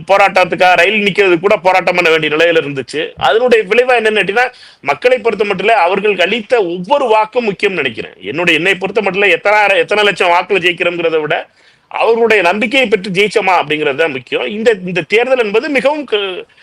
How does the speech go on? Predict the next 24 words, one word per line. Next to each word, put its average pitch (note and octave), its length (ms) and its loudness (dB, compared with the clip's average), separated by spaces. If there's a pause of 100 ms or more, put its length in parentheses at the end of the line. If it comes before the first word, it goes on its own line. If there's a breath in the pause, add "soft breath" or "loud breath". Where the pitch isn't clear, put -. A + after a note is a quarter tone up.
(140 soft breath)
வித்தியாசமான A#3+ 680 2
நிலை, G#3 260 2
நன்-, F3+ 280 -2 (540)
நிலையிலே G#3 400 0 (300)
இந்த E3 160 0
தேர்தல், G3+ 380 -2
விருதுநகர் F3+ 460 -2
தேர்தல் D3 300 -2
இருந்தது. A#2+ 400 -8
ஏனென்றால் A3 420 0 (340 loud breath)
கேப்டன் A#3+ 460 0
அவர்களுடைய F#3 520 0
மறைவுக்கு A3 500 0
பின்னால் G3+ 340 0
நடந்த E3 240 -2
முதல் F3 320 -2
தேர்தல் B2 320 -4
அது. F#2 160 -10 (120)
அதனால F#3 340 0
மிகப்பெரிய G3+ 460 -2
சிம்பத்தியை G#3+ 540 0 (400 loud breath)
என்னாலே F#3+ 360 0
பார்க்கப்படுச்சு. G#3 540 -2
நான், E3+ 280 2